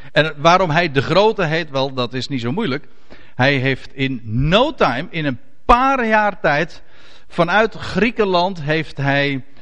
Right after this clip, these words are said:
een enorm wereldrijk gevestigd, zelfs tot in India toe. En hij is, dat wordt in het boek Daniel, eh, ook beschreven in hoofdstuk acht, in,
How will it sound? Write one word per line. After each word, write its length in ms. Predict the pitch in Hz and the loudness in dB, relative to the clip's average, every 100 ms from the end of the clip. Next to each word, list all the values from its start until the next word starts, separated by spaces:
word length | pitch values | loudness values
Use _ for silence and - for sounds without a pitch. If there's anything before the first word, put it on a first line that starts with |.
| - | -2
een 140 | 151 | 0
enorm 1000 | 165 180 180 208 240 277 269 254 240 240 | 0 -2 0 0 4 6 6 4 2 2
wereldrijk 640 | 226 247 220 175 147 147 123 | 2 4 4 2 2 2 0
gevestigd, 500 | 131 139 135 190 - | -4 -2 -2 -4 -8
zelfs 460 | - 226 208 - - | -2 0 0 -4 0
tot 200 | 220 208 | 0 2
in 260 | 190 160 - | -2 -2 -4
India 580 | - 254 254 240 226 208 | -2 0 2 2 2 2
toe. 320 | 202 254 120 - - - - - - | 0 -2 -2 -4 -12 -14 -14 -14 -8
En 160 | 156 156 | -2 0
hij 220 | 165 175 | 0 0
is, 520 | 131 180 156 - - - - - - | 0 0 0 -2 -6 -10 -14 -14 -4
dat 220 | 123 123 | 0 0
wordt 160 | 160 | -2
in 120 | 156 139 | -2 -4
het 80 | |
boek 160 | 127 127 | -2 0
Daniel, 540 | 160 175 160 147 139 - | 0 0 0 -2 -2 -8
eh, 120 | 123 | -6
ook 200 | 170 139 | -2 -2
beschreven 540 | 113 - 160 202 233 196 | -2 -4 -2 -2 -2 -2
in 60 | |
hoofdstuk 400 | 147 143 - 123 | 0 0 -2 -8
acht, 260 | - 190 - 160 165 | -4 -4 -4 -8 -4
in, 340 | 175 156 139 | 0 0 -2